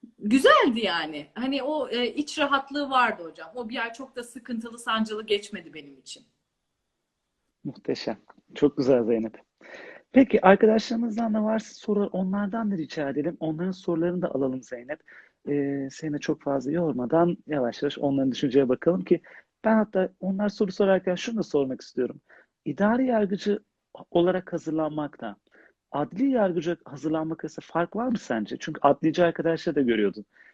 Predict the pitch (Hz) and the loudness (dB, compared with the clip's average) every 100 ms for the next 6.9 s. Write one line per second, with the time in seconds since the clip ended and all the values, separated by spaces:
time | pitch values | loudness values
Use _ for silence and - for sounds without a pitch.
0 | _ - 143 131 156 165 165 - - 147 | _ -8 -6 -2 2 4 2 0 -2 2
1 | 147 147 - - - 165 - - 165 165 | 4 2 -2 -6 -2 -2 -4 -4 -2 0
2 | 160 143 127 131 135 - _ - 131 - | 0 -4 -4 -2 -2 -4 _ -12 -10 -8
3 | 156 160 160 175 165 160 151 160 160 151 | -2 -2 0 0 0 -2 -4 -6 -4 0
4 | 156 185 143 117 - - _ _ 254 285 | 0 0 -4 -8 -12 -20 _ _ -2 0
5 | 208 135 117 110 104 95 98 104 - - | -2 0 0 0 -4 -4 -2 -4 -6 -10
6 | _ _ - 143 185 160 - - 107 | _ _ -10 2 4 4 -2 -8 -8